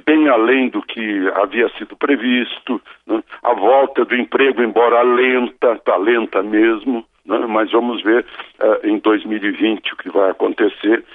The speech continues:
Enfim, há bons ventos aí de recuperação depois de um período da maior recessão que tivemos e que deixou aumento das desigualdades e principalmente um, um, um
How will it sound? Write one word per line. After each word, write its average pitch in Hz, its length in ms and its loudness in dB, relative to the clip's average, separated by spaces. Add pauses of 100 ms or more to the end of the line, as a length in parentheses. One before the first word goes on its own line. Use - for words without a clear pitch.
(240)
Enfim, 170 400 2
há 160 260 2 (180)
bons 170 420 0
ventos 139 560 0
aí 117 200 0
de 117 140 -4
recuperação 117 880 -2 (400)
depois - 380 2
de - 60 -4
um 208 80 -4
período - 520 -2 (160)
da 170 100 2
maior 175 340 4
recessão - 560 0
que - 100 -14
tivemos 120 600 -2 (280)
e - 100 -6
que - 140 -10
deixou 170 520 0 (160)
aumento 131 500 0
das 110 260 0
desigualdades 135 800 0
e 143 60 -8
principalmente 123 1000 -2 (300)
um, 104 280 -2 (100)
um, 90 440 -2
um 98 180 0